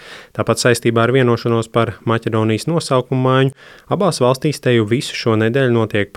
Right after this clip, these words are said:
protesti, un arī šodien tādi tika rīkoti,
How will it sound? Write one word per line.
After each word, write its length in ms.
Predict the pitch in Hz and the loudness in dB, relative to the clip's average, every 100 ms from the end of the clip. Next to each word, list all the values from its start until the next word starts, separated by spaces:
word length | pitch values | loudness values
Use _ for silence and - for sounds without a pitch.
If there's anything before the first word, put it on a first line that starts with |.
| 143 | -4
protesti, 420 | 160 123 - 117 | -2 -2 -2 -2
un 140 | 107 | 0
arī 200 | 110 110 104 | 0 0 -2
šodien 460 | - 139 120 113 107 | -4 -2 0 0 -2
tādi 260 | 117 107 104 | -2 0 -2
tika 260 | 117 104 110 | -4 -4 -2
rīkoti, 600 | 113 190 - 110 110 110 | -2 -4 0 0 2 -2